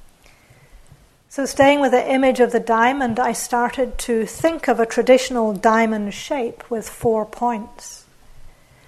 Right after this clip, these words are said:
And I imagine the four Brahma Viharas arranged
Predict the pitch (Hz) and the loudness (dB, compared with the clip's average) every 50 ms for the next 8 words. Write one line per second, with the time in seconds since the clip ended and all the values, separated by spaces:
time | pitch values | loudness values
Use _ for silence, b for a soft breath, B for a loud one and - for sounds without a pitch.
0 | b b b b b b b b b - - 262 247 233 233 233 233 226 220 233 | b b b b b b b b b -4 0 2 2 4 4 4 4 4 4 6
1 | 233 247 254 233 269 262 247 233 - - - - 262 254 247 233 - 240 233 233 | 6 6 6 6 4 2 2 2 -2 -2 2 4 6 6 6 4 2 2 2 2
2 | 233 233 233 226 240 226 - - 226 233 247 262 254 233 220 226 202 - - - | 2 0 0 -2 -2 -4 -2 0 2 2 2 2 2 0 -2 -4 -8 -10 -8 -4
3 | 254 226 220 220 220 233 247 254 254 226 214 - - - - | -2 0 0 2 2 2 0 0 -2 -4 -4 -6 -10 -14 -18